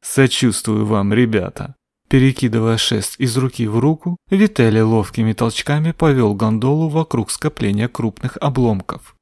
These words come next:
"Работа на каналах, конечно, не из лёгких, но, по крайней мере, меня никто не хочет убить по каким-то причинам, кроме самых простых и понятных. Вас на могилу высадить или у причала?"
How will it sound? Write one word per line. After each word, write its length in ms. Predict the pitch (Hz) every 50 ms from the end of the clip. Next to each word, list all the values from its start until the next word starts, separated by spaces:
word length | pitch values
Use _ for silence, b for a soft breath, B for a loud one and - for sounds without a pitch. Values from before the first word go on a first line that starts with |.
| _ _ _ _ _ -
"Работа 560 | - 117 117 120 110 113 123 113 107 - 120
на 120 | 120 117 110
каналах, 540 | - - 123 120 123 117 113 110 107 -
конечно, 520 | - - 117 113 113 110 107 - - 120 110
не 160 | 110 113 113
из 160 | 113 110 107
лёгких, 540 | 123 147 151 135 - - - 110 104 - - _ -
но, 240 | 123 127 123 117
по 140 | 113 - 120 -
крайней 380 | - 117 113 113 113 113 113
мере, 440 | 110 113 120 117 107 104 98 - - _ -
меня 320 | 123 127 139 143 135 120
никто 340 | 113 120 117 - - - 110
не 120 | 110 107 101
хочет 400 | - - 110 104 - 110 - -
убить 360 | - 123 117 120 135 - -
по 100 | - 185
каким-то 500 | - - 160 - - 117 104 - - 107
причинам, 680 | - 120 117 117 - - - 117 98 95 82 98 113 - -
кроме 320 | - 143 139 135 131 135
самых 460 | 131 - - 117 107 104 104 101 -
простых 480 | - - 117 113 - - - 147 - -
и 180 | - _ -
понятных. 720 | 175 - 147 127 113 104 90 82 78 - - - - - - _ _ _ _ _
Вас 320 | - 117 127 127 123 - -
на 100 | 135 127
могилу 480 | 131 135 135 135 170 202 208 156 127
высадить 600 | 113 107 104 98 - - 104 101 104 101 - - - -
или 240 | - 135 135 131
у 140 | 147 147 147
причала?" 720 | 143 - 151 151 143 - - 127 101 98 95 95 92 -